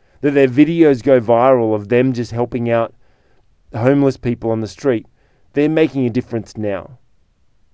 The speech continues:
They're not waiting until. They're getting out and using their skills, what they've, their gifts that they've got,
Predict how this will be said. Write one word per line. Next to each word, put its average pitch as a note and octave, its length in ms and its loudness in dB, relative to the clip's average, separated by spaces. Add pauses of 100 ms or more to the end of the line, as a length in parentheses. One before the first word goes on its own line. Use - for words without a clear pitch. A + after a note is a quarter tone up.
(300)
They're C#3+ 220 2
not D#3 240 2
waiting C3+ 400 2
until. A2+ 640 -4 (600)
They're B2+ 100 -2
getting C3+ 360 0
out A2+ 120 -2
and A2 140 -12
using B2 300 -4
their A2+ 120 -4
skills, - 600 -8 (100)
what C3+ 240 -4
they've, C3 240 0
their A#2 220 -6
gifts A#2+ 400 -6
that D3 160 -8
they've A#2+ 260 -4
got, G#2+ 280 -2